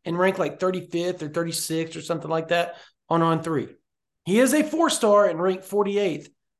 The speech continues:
on Rivals. You add all that together. In his ranking, he has the thirty-first highest ranking.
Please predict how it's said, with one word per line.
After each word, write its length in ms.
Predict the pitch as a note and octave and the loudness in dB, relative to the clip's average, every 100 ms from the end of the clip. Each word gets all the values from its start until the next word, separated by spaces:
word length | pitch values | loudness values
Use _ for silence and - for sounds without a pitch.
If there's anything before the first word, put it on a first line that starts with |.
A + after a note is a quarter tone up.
| _ _ _ _ - | _ _ _ _ -2
on 560 | E3+ D3+ C#3 C#3 C#3 _ _ _ _ _ _ _ _ | 0 0 -2 -6 -10 _ _ _ _ _ _ _ _
Rivals. 600 | C#3 D3+ B2+ - - - _ _ _ _ C#3 | 0 0 0 -4 -14 -20 _ _ _ _ -2
You 180 | C#3 | 2
add 380 | F3+ A#3 A#3+ B3 | 6 8 8 8
all 160 | A#3+ A#3+ | 6 6
that 220 | A#3+ A#3+ | 4 0
together. 560 | G#3+ G3+ D#3+ C3 - _ _ _ _ _ _ _ _ _ - | -2 0 0 -2 -14 _ _ _ _ _ _ _ _ _ -12
In 160 | B2 | -6
his 280 | C#3 A#3 A3 | 0 0 2
ranking, 680 | A3+ G#3+ G#3 G#3 G#3 G#3 - _ _ _ _ - | 0 0 -2 -2 -2 -4 -10 _ _ _ _ -4
he 100 | F3 | 0
has 160 | E3 D3 | 0 -2
the 80 | |
thirty-first 1400 | - F#3 G3+ A3+ G#3+ G3+ _ _ _ _ F#3+ F3 E3+ - - | -2 2 2 2 -2 -6 _ _ _ _ 2 2 2 -6 -8
highest 380 | E3+ D#3 D#3 D#3 | -4 -2 -4 -4
ranking. 640 | D3 C#3+ C#3+ C#3+ C#3 C#3 | -6 -6 -6 -6 -8 -10